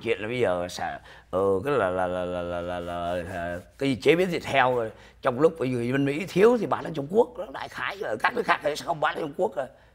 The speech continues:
Đúng không? Bởi các nước khác độc đảng, ờ, nghĩa là một đảng hay độc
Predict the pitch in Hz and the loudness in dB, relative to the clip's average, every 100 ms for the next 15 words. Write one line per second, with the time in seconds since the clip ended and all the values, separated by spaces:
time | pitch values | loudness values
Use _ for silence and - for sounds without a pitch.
0 | - - _ - 139 156 104 92 170 175 | -20 -20 _ 0 4 4 4 0 0 0
1 | 175 - 139 - 123 90 80 117 151 147 | 2 2 2 4 6 6 4 -2 -2 0
2 | 147 143 143 151 117 127 104 101 85 127 | 0 0 0 2 2 0 4 4 4 0
3 | 139 | 0